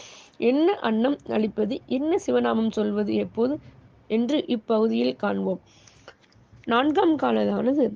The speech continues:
அதிகாலை மூணு முதல் காலை ஆறு வரை உள்ளது நான்காம் காலமாகும். நான்காம் காலத்தில் அவரவர் வழக்கப்படி அபிஷேகம் செய்து மற்றும் அதில் கூடுதலாக கரும்பு சாறினை சிவபெருமானுக்கு அபிஷேகம் செய்வது மிக மிக விசேஷம். குறிப்பாக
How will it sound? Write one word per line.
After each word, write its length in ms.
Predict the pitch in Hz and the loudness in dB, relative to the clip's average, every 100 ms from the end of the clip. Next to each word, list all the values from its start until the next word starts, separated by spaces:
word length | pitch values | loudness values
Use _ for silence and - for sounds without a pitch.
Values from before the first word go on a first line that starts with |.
| - | -6
அதிகாலை 520 | - 214 226 233 294 330 | -4 0 0 2 2 2
மூணு 380 | 233 262 285 | 4 2 2
முதல் 340 | 269 233 214 - | 2 2 0 -2
காலை 320 | - 208 208 - 214 - | -2 0 0 -2 -2 0
ஆறு 180 | 269 269 | 2 4
வரை 220 | 254 269 | 4 2
உள்ளது 440 | - 208 202 202 320 - | 2 0 0 0 -2 -2
நான்காம் 480 | 214 202 208 214 220 208 | -4 -2 0 -2 -2 0
காலமாகும். 520 | 190 185 180 175 - _ - - _ | -2 -2 -4 -6 -10 _ -20 -20 _
நான்காம் 460 | 214 202 233 254 254 | -4 -2 0 0 0
காலத்தில் 460 | 233 233 226 302 277 - _ | 0 -2 -2 -4 -6 -10 _
அவரவர் 480 | 214 226 254 262 254 | -2 0 2 2 2
வழக்கப்படி 560 | 240 262 - 277 269 285 | 0 -2 -4 -2 0 0
அபிஷேகம் 580 | 214 214 247 240 233 220 | 0 0 2 2 2 2
செய்து 380 | 240 277 320 247 - - - _ | 2 4 4 2 -2 -16 -20 _
மற்றும் 420 | 208 185 - 320 - | -4 -4 -2 -2 -2
அதில் 360 | 220 208 208 | -2 -2 -4
கூடுதலாக 680 | - 247 262 247 247 208 320 | -2 0 2 2 2 2 0
கரும்பு 380 | - 220 262 294 | 0 0 2 0
சாறினை 480 | 381 269 233 214 208 | 0 0 2 2 0
சிவபெருமானுக்கு 840 | 202 233 247 247 247 240 226 208 214 | 0 0 2 2 2 2 0 -2 -4
அபிஷேகம் 500 | 202 214 262 240 226 | -2 0 0 2 0
செய்வது 240 | 220 247 240 | -2 -2 0
மிக 320 | 214 214 233 | -2 0 0
மிக 240 | 226 254 | 0 0
விசேஷம். 500 | 233 185 208 185 202 - _ _ _ _ _ _ _ _ _ _ _ - _ - | -2 -4 -6 -6 -10 -12 _ _ _ _ _ _ _ _ _ _ _ -20 _ -2
குறிப்பாக 580 | 254 240 233 214 220 | 0 0 0 -2 0